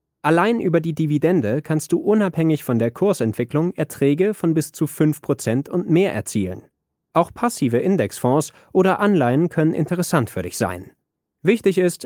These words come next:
in Krisenzeiten ruhig zu bleiben. Dann kannst du mit der Hoch-Tief-Mut-Strategie nämlich gutes Geld verdienen. Und hier noch ein Tipp, den du so konkret umsetzen kannst.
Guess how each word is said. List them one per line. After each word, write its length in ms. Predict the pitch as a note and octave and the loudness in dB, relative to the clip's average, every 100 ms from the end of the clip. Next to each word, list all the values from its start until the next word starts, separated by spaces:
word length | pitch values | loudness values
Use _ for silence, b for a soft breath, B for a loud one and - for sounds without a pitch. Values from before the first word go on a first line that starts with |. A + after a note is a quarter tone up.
| - | 0
in 160 | D3 | 0
Krisenzeiten 720 | D3 A3 A3 G3 - B2 C3 F3 | 2 0 2 0 0 -2 0 0
ruhig 280 | B2+ G#2 | 2 0
zu 120 | - F#2+ | -4 -2
bleiben. 460 | G2 F2+ F#2 - _ _ - | -2 -2 -8 -14 _ _ 0
Dann 300 | A#2+ A#3 A#3+ | 2 2 0
kannst 300 | F3+ F3 - | 0 0 2
du 40 | |
mit 140 | C#3 B2+ | 2 2
der 220 | A2+ - | -2 2
Hoch-Tief-Mut-Strategie 1500 | G#3+ A3+ - C3+ A2+ - C3 A3+ - - G2 A#2+ C#3 F#3+ E3 _ - | 0 0 -4 -2 -2 0 0 0 -4 -6 -2 0 0 0 -2 _ 0
nämlich 380 | A2+ F#2 F2 | 0 0 -4
gutes 420 | - A3 G#3+ - - | -2 0 0 -4 -2
Geld 200 | G2 - | -2 -2
verdienen. 460 | G#2 G#2 F2+ E2+ - _ _ _ _ _ _ _ _ _ _ _ _ - | -4 -2 -4 -8 -16 _ _ _ _ _ _ _ _ _ _ _ _ 0
Und 180 | F#3+ | 0
hier 160 | B3 B3 | 4 2
noch 140 | G#3 | 4
ein 200 | D3 B2 | 2 0
Tipp, 300 | A#2 G#3+ - | 2 0 0
den 160 | - A#2+ | -2 0
du 100 | A2 | 0
so 220 | G#2 C#3+ | 2 2
konkret 480 | - A2 - A2+ D3 | 2 -4 0 0 2
umsetzen 480 | F3+ C#3+ F#2+ - G2+ | 2 2 0 -4 -4
kannst. 440 | G#2+ F2+ - - | -4 -6 -12 -16